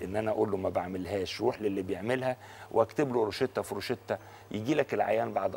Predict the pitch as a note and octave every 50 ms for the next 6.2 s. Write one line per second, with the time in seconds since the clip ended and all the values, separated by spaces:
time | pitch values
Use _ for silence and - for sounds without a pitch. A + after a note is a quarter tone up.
0 | - A#2+ B2 A#2 G#2+ G#2 G2 G2 - - - A#2 A#2 G#2+ G2 - - G#2+ G#2+ A2
1 | A2 A2 A2 - - - - - - - F#2 G#2 C3 C#3+ C#3 - - A2+ - -
2 | D#2+ C#2+ F#2+ A2+ B2+ - B2 A2 G2 - - - - - - - - - - -
3 | - D#3 E3 D3+ B2+ A2+ G#2 - - - - - - G#2+ A2 A2 - - - G#2+
4 | G#2+ G#2 G#2+ A2 - A2+ C#3 D3+ D3+ C#3+ B2+ B2+ - C3+ - - B2+ A2+ G#2 G2
5 | G#2+ C3 C3+ C3 A#2 A2+ G#2 - C3 A#2+ A2+ A2 - A#2+ - - G#2 - - -
6 | - - -